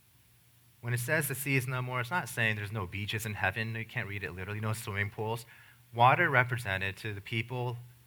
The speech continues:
of Revelation, especially in the Old Testament as well, the sea in biblical times represented chaos, evil, disorder. That's why the story of Noah and Noah's Ark, when God flooded the world,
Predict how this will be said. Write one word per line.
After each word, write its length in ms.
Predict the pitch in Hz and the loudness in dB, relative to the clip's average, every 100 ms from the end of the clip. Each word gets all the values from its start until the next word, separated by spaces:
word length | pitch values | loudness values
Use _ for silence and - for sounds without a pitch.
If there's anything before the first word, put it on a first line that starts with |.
| _ _ | _ _
of 140 | 117 113 | -2 4
Revelation, 680 | 123 120 92 87 98 95 101 - | 4 4 2 0 0 -2 -4 -16
especially 420 | 95 - 113 139 | -4 2 4 4
in 60 | 131 | 0
the 60 | |
Old 140 | 104 107 | -4 -2
Testament 440 | 107 95 117 113 | -2 -2 -2 -2
as 160 | 117 113 | -2 -4
well, 400 | 90 87 92 - _ - - _ | 0 0 0 -4 _ -20 -20 _
the 80 | - | -4
sea 380 | 117 - 139 147 | -2 4 4 4
in 100 | 123 | 4
biblical 420 | 117 120 143 160 | 4 4 2 0
times 400 | 139 120 117 113 | 2 4 4 4
represented 600 | 110 101 107 107 101 101 | 0 0 -2 0 -2 -2
chaos, 600 | - 139 123 82 58 - - _ _ _ _ _ _ | 0 4 6 4 4 -6 -14 _ _ _ _ _ _
evil, 480 | 123 143 135 101 78 - 107 | -2 0 2 0 -6 -12 -4
disorder. 640 | 113 - 117 120 87 64 - - _ _ | -2 -2 0 0 0 -4 -10 -20 _ _
That's 220 | 120 120 | 0 2
why 140 | 135 123 | 4 4
the 100 | 113 | 2
story 340 | - 135 139 | -4 2 4
of 120 | 127 | 4
Noah 280 | 120 120 143 | 4 4 4
and 80 | 135 | 4
Noah's 320 | 123 127 120 | 0 0 0
Ark, 300 | 117 113 135 | 4 4 4
when 100 | 110 | 0
God 240 | 104 113 113 | 2 2 2
flooded 340 | - 123 127 | 0 0 0
the 80 | 120 | -4
world, 380 | 107 110 143 | -2 -2 -2